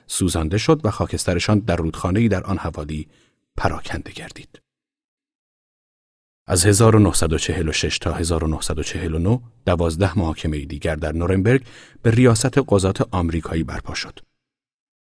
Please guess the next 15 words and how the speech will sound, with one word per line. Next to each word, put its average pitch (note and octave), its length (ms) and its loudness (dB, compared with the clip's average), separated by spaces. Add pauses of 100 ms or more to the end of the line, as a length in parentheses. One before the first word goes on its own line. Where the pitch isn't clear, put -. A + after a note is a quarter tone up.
(180)
محاکمه E2+ 640 0
پزشکان، G2 680 0 (440)
پزشکان D#2 600 -2
اس - 240 -2
اس - 220 0
را D#2+ 60 -2
هدف - 300 -8
قرار D2+ 260 -8
داد - 260 -14 (400)
که - 120 2
مراکزی G#2 520 4
را F#2 120 2
اداره E2 300 -2
می‌کردند G2+ 460 2
که B2 200 2